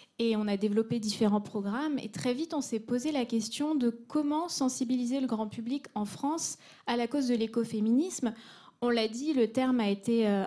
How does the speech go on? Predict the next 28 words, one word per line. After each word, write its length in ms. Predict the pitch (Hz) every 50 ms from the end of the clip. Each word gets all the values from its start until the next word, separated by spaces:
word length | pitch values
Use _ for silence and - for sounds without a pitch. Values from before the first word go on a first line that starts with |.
| 190
inventé 500 | - 240 247 233 233 233 233 233 262 247
par, 340 | 240 - 214 196 196 196 190
euh, 140 | 190 185 190
Françoise 460 | - - 220 214 208 - 226 214 202
Daubonne 420 | 208 220 208 226 226 220 220 214 -
en 80 | 202 196
mille 140 | 196 202 202
neuf 120 | 196 196
cent 160 | - 208 202
soixante-quatorze, 800 | 196 - - 190 185 - 190 190 180 196 196 196 311 381 359 269
donc 160 | 233 214 208
ça 100 | - 202
fait 220 | 180 - - 202 - - _ _ _
très 280 | - - - 190 175
longtemps 320 | 165 185 185 - 262 330 349 -
tout 60 | -
de 80 | 214
même. 180 | 202 208 269 370 403 302 - - 151 - -
<laughs> 420 | - - - - - - - _ -
Mais 220 | 240 254 302 330
en 80 | 277 240
France, 320 | - - 320 320 - -
on, 100 | 277 247
on 360 | 240 233 233 233 226 175 226
en 100 | 226 214
parle 180 | 208 269 285 269
très 200 | - - 269 247
peu. 160 | - 214 196